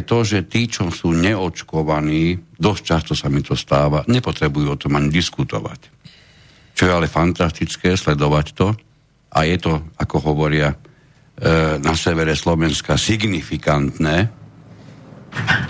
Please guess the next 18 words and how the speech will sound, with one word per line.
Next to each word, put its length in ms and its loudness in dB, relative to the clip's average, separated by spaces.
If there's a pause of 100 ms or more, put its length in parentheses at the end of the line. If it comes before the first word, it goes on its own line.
(440)
že 560 2 (1040)
reči 480 2
sa 240 0
ob-, 160 -2
alebo 240 2
teda, 240 2 (240)
áno, 240 2
reči 240 0
sa 160 0
obvykle 400 0
chopia 560 -2 (240)
zaočkovanci, 1300 0 (1500)
ktorých 600 0 (560)
pracovne 560 2
medzi 200 2
sebou 360 0
teraz 240 0
nazveme, 640 0